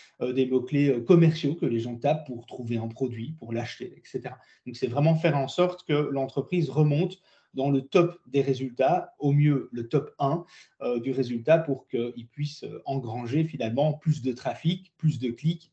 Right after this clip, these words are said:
et donc forcément, ipso facto, ben, plus de conversions, euh, plus de ventes, euh, augmenter son chiffre d'affaires de l'entreprise.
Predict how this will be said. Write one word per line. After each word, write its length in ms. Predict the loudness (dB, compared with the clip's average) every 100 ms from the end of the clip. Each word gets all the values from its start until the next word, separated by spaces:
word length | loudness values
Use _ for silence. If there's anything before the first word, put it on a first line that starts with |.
| _
et 100 | -4
donc 240 | -2 -4 -6
forcément, 560 | -10 -10 -6 -4 -4 -6 _ _ -10
ipso 280 | -8 -6
facto, 360 | -6 -8 -6 -6
ben, 160 | -6 -12 _
plus 240 | -18 -18
de 80 | -18
conversions, 800 | -16 -16 -16 -16 -12 -10 -10 -12
euh, 40 |
plus 260 | -16 -16 -6
de 80 | -6
ventes, 460 | -6 -10 -10 -10
euh, 100 | -12 -10
augmenter 400 | -8 -6 -6 -6
son 160 | -6
chiffre 240 | -10 -10 -10
d'affaires 360 | -10 -8 -6
de 80 | -6
l'entreprise. 560 | -8 -10 -10 -4 -4